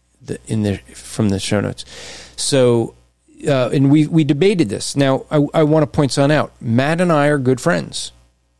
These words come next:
Okay, so this isn't a thing where you have to debate. A-, actually, one of the funny things about the debate is the fact that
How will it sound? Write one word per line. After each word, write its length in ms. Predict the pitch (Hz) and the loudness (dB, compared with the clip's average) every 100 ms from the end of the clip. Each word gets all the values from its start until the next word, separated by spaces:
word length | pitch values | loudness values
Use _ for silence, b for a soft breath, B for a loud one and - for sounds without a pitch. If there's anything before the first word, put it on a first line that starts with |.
| _ _ - | _ _ -10
Okay, 400 | 101 - 139 143 B B B | -6 -2 0 -2 B B B
so 600 | - 151 139 131 131 - | -2 2 4 4 2 -2
this 300 | 147 139 - | 0 0 2
isn't 240 | 185 175 175 | 0 2 0
a 40 | |
thing 260 | - 170 160 | 2 2 4
where 100 | 143 | 4
you 100 | 131 | 4
have 160 | 147 - | 2 0
to 80 | |
debate. 440 | 127 117 135 156 151 | -2 0 2 2 2
A-, 40 | |
actually, 400 | 151 165 156 156 | 0 0 0 2
one 120 | 143 | 4
of 80 | 139 | 2
the 40 | - | 2
funny 180 | 156 143 | 0 2
things 260 | 156 139 | 0 0
about 240 | 131 147 - | 2 0 -2
the 60 | |
debate 440 | 123 113 143 160 - | -4 0 2 2 0
is 240 | 139 120 | -2 0
the 80 | 123 | -2
fact 320 | - 135 127 | 0 -2 0
that 240 | 139 123 | -2 -2